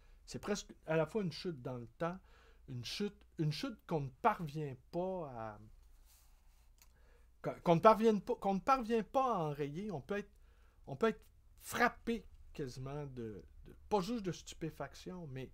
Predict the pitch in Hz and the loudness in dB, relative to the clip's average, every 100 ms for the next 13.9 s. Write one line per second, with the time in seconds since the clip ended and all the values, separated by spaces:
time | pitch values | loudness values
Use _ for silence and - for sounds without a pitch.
0 | - - - - - 208 185 - 233 190 | -18 -20 -20 -12 0 2 2 0 -2 -2
1 | 120 - 220 185 - 185 151 - - - | -4 -2 0 -2 -4 -4 -4 -12 -20 -10
2 | 113 107 117 107 110 120 127 127 - - | -8 -8 -10 -8 -8 -8 -10 -12 -14 -16
3 | 135 123 - 127 - - - - - - | -18 -18 -18 -18 -20 -20 -20 -20 -20 -20
4 | - - - - - - - - - 180 | -20 -20 -20 -20 -20 -20 -20 -20 6 8
5 | 175 151 - - _ - - - 147 147 | 10 6 0 -18 _ -20 -20 -4 -2 0
6 | 185 156 135 - 233 262 170 123 117 135 | 2 0 -2 0 0 0 -4 -6 -8 -4
7 | 196 220 - - - - 120 135 143 120 | -2 -4 -12 -20 -6 -4 -2 -4 -6 -8
8 | 113 117 107 98 95 107 87 104 - 135 | -10 -10 -10 -14 -14 -14 -14 -16 -14 -8
9 | 160 233 220 117 98 98 - 139 127 - | -6 -6 -10 -14 -14 -14 -8 -6 -6 -6
10 | 123 117 110 113 151 220 - - - - | -8 -6 -8 -8 -12 -14 -16 -20 -20 -20
11 | - - 156 165 170 247 220 226 262 233 | -10 4 6 6 4 4 4 4 4 2
12 | 233 240 214 - - 127 - - 120 131 | 2 0 -8 -16 -10 -10 -10 -14 -8 0
13 | 151 151 175 156 127 - - 202 190 | 0 4 4 2 -2 -8 -6 -4 -6